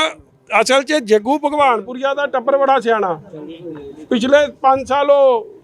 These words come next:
ਸੁੱਖੀ ਨਾਲ ਰਹੇ ਆ, ਹੁਣ ਉਹ ਆਮ ਆਦਮੀ ਪਾਰਟੀ ਨਾਲ ਚਲੇ ਗਏ। ਮਗਰ ਗੈਂਗਸਟਰਾਂ ਦਾ ਬੋਲਬਾਲਾ ਇਸ ਇਲੈਕਸ਼ਨ 'ਚ ਵੇਖਣ ਨੂੰ ਮਿਲ ਰਿਹਾ ਔਰ ਪਿੰਡਾਂ 'ਚ ਫੋਨ, ਜੇਲ੍ਹਾਂ 'ਚ ਫੋਨ ਜਾ ਰਹੇ ਆ। ਤੁਸੀਂ ਇਹ ਵੇਖੋ, ਜਿੱਥੇ ਕੋਈ ਫੋਨ ਅਲਾਉਡ ਨਹੀਂ,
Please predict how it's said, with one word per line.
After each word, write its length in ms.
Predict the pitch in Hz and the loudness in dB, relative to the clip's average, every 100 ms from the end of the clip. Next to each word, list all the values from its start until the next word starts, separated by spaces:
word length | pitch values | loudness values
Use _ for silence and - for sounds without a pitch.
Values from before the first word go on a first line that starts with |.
| 180 | -10
ਸੁੱਖੀ 280 | 220 - 254 | -8 -4 -2
ਨਾਲ 200 | 285 285 | 0 2
ਰਹੇ 180 | 285 294 | 4 4
ਆ, 160 | 294 | 4
ਹੁਣ 220 | 220 254 277 | 4 4 4
ਉਹ 340 | 262 233 208 _ _ 208 | 4 2 -2 _ _ 0
ਆਮ 220 | 214 226 | 2 2
ਆਦਮੀ 240 | 233 247 | 0 -2
ਪਾਰਟੀ 360 | 254 247 240 254 | -2 -2 -2 -2
ਨਾਲ 140 | 254 | -2
ਚਲੇ 240 | 240 233 240 | -2 0 0
ਗਏ। 120 | 247 | 0
ਮਗਰ 380 | 202 214 277 285 165 | 2 2 2 0 0
ਗੈਂਗਸਟਰਾਂ 520 | 170 196 - 294 311 | 0 0 -6 -2 0
ਦਾ 120 | 311 | 0
ਬੋਲਬਾਲਾ 680 | 254 233 240 226 220 214 214 | -2 -2 -2 0 0 2 0
ਇਸ 220 | 226 220 | 0 0
ਇਲੈਕਸ਼ਨ 460 | 220 202 - 226 220 | -2 -2 2 0 0
'ਚ 300 | 196 175 170 _ - _ 143 | -4 -4 -6 _ -20 _ -2
ਵੇਖਣ 360 | 180 214 - 254 | 0 2 0 -2
ਨੂੰ 160 | 277 | -2
ਮਿਲ 180 | 233 208 | -6 -6
ਰਿਹਾ 220 | 208 240 | -6 -4
ਔਰ 360 | 311 311 269 262 | -2 0 0 0
ਪਿੰਡਾਂ 440 | - 214 220 247 | -2 0 2 0
'ਚ 100 | 240 | 0
ਫੋਨ, 420 | 269 214 214 240 | -4 4 6 6
ਜੇਲ੍ਹਾਂ 360 | 170 247 302 330 | 4 2 4 4
'ਚ 80 | 330 | 4
ਫੋਨ 320 | 254 254 247 | 4 4 4
ਜਾ 220 | 214 190 | 2 0
ਰਹੇ 160 | 160 135 | -2 -6
ਆ। 20 | - - 156 _ _ _ _ - | -14 -20 -20 _ _ _ _ -8
ਤੁਸੀਂ 280 | 202 233 269 | -4 2 4
ਇਹ 80 | |
ਵੇਖੋ, 300 | 262 240 277 | 4 2 2
ਜਿੱਥੇ 420 | 262 254 - 277 262 | -2 -2 -2 -2 0
ਕੋਈ 280 | 240 247 | 2 2
ਫੋਨ 380 | 269 220 226 262 | 2 4 4 4
ਅਲਾਉਡ 320 | 240 214 233 | 4 4 4
ਨਹੀਂ, 240 | 247 240 | 0 -4